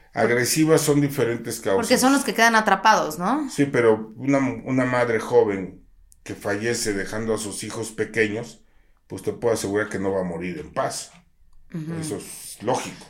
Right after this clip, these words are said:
Speaker 2: Sí, los que todavía tienen cosas como pendientes.
Speaker 1: Sí, por ejemplo, he investigado famosos, Valentín Elizalde, famosos, Pedro Infante, eh, saqué hace poco el caso de la hacienda de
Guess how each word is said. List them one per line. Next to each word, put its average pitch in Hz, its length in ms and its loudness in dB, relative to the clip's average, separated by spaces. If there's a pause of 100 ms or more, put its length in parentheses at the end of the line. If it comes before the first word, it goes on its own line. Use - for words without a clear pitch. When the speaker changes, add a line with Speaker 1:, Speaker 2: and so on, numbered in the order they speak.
Speaker 2:
Sí, - 220 -8
los 214 160 -4
que 220 100 -4
todavía 240 360 4
tienen 262 220 4
cosas 240 260 -2
como 180 260 -4
pendientes. 190 600 -2
Speaker 1:
Sí, 113 440 -2
por 104 140 -2
ejemplo, 113 300 0
he 120 40 2
investigado 113 680 2
famosos, 123 840 4 (680)
Valentín 107 580 -2
Elizalde, 101 680 0 (1000)
famosos, 120 640 2
Pedro 104 280 2
Infante, 104 760 0 (340)
eh, 101 260 -2
saqué 107 300 -2
hace 107 160 0
poco 107 480 2
el 95 200 -2
caso 104 420 0
de 87 540 -4
la 92 120 -2
hacienda 98 460 -2
de 82 520 -8